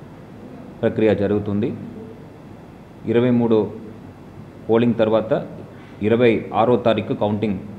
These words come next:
ప్రక్రియ చేపట్టడం జరుగుతుంది. వీటి అన్నిటికీ కూడా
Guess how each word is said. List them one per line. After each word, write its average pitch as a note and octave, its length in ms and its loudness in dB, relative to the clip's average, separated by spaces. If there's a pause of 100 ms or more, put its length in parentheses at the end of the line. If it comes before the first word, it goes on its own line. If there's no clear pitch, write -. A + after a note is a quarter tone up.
(160)
ప్రక్రియ G2 360 0 (360)
చేపట్టడం G2 360 -2
జరుగుతుంది. F#2 520 -4 (920)
వీటి A#2 280 2
అన్నిటికీ B2+ 480 2
కూడా C#3 320 0